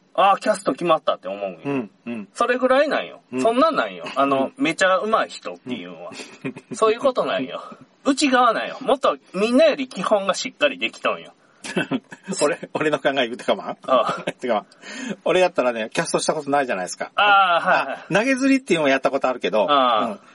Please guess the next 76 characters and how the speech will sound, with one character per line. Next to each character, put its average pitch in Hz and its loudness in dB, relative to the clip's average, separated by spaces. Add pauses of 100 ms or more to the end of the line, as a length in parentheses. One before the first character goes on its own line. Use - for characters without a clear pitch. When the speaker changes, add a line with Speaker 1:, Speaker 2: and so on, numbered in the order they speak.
(140)
Speaker 2:
キ - -2
ャ - -2
ス 151 -4
ト 175 -2
し - -4
た 170 0
こ 170 2
と 143 2
な 139 0
い 127 0
で 113 -6
し - -6
ょ？ 101 -4 (260)
Speaker 1:
あ 127 -6
あ。 110 -2
Speaker 2:
あ 127 -2
の 131 0
ね、 113 -2 (380)
十 143 0
セ 208 0
ン 190 -2
チ 175 -12
と - 0
か 113 0
一 131 -4
メ 165 2
ー 156 0
ト 147 -2
ル 127 -2
じ 110 -2
ゃ - -2
な 113 0
い - -4
ん 101 -6
で 87 -14
す - -12
よ。 - -12 (420)
前 175 4
に 208 2
飛 175 2
ん 165 0
だ。 135 -2 (340)
い 190 2
っ 202 -6
ぱ 240 4
い 262 2
飛 277 4
ん 262 4
だ。 - 0 (280)
す - 0
ん 254 6
ご 302 6
い 277 0
飛 262 4
ん 254 0
だ。 233 0 (280)
Speaker 1:
そ - 0
れ 214 2
レ 220 0
ベ 226 -2
ル 214 -4
一 220 -8
や - 4
な。 220 0 (100)
<laughs> - -
レ - -
ベ - 2
ル、 - -2 (440)
レ 190 4
ベ 185 0
ル - -10
一 185 -4
や 98 -2
な。 101 -8 (280)
Speaker 2:
「あ 220 4
ー、 277 4